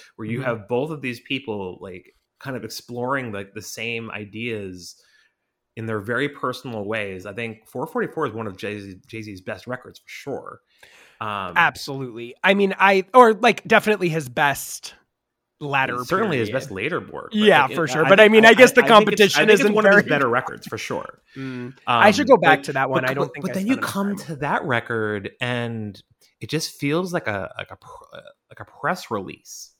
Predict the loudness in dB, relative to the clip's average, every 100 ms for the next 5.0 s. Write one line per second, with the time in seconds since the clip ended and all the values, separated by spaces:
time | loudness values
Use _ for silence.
0 | _ _ _ _ -6 -2 2 2 2 6
1 | 6 6 2 2 2 2 4 2 2 2
2 | 8 8 8 4 0 0 -4 -4 -2 -2
3 | -4 -2 -2 0 0 2 0 -2 -4 -8
4 | -14 -16 -18 2 6 6 6 4 2 2